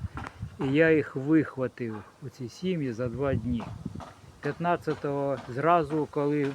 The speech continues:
формував пакети, маток зачинив в ізолятори.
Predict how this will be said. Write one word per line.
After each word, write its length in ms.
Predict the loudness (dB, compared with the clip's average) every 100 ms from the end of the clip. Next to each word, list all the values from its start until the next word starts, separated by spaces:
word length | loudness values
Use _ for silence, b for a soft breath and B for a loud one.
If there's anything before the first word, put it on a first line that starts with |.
| -4
формував 500 | -4 0 2 2 2
пакети, 580 | 0 -4 0 -2 -2 -6 -6 b b -20 -20 -20 -16 0
маток 340 | 2 4 2 -2 -16 -16 -16 -16
зачинив 680 | 2 2 4 2 2 4 4
в 80 | 4
ізолятори. 680 | 6 6 4 2 -2 -10